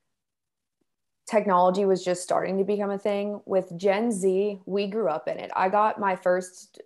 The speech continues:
social media platform when I was eleven years old. Like, that was just something that has always been around, and it's something I've always been surrounded with. And so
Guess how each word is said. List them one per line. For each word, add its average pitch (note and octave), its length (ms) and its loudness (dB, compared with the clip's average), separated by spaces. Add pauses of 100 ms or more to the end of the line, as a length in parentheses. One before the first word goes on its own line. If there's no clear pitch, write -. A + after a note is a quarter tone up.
social F3 420 2
media F3 260 0
platform F#3 440 0
when E3+ 100 -2
I D#3+ 40 -2
was E3 120 -4
eleven D#3 320 -4
years - 200 -8
old. - 320 -4 (500)
Like, E3+ 240 2
that F3+ 180 2
was F3+ 160 2
just F3+ 220 -4
something F#3 380 0
that E3+ 100 2
has E3+ 140 2
always F3+ 420 2
been F3+ 120 0
around, E3+ 640 -4 (120)
and E3+ 280 2
it's E3 180 -2
something F3+ 280 -2
I've F3 120 0
always E3+ 260 4
been F3 140 -4
surrounded E3+ 500 -4
with. G3+ 260 0 (240)
And G#3 180 -2
so F3+ 640 4